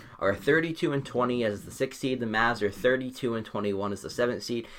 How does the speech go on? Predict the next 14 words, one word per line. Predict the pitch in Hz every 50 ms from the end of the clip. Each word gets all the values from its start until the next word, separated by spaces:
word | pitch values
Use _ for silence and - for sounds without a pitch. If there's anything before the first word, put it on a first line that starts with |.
| - -
and | - - 90 82 80
Po-, | - 113 - -
and | 104 104 98 92 92
the |
Memphis | 90 92 101 107 104 104 -
is | - 87
twenty-six | - - - 110 104 104 101 - 101 - -
and | 101
twenty-six. | - 98 85 85 85 - 78 76 - - - - - - - -
So | - - 139 117 110 117 113
that | 107 73 110 101 - - 92
the, | 117 117 117 113 - - _ - - - - - -
the | - -
seventh | - - 165 170 170 170 190 180 160 -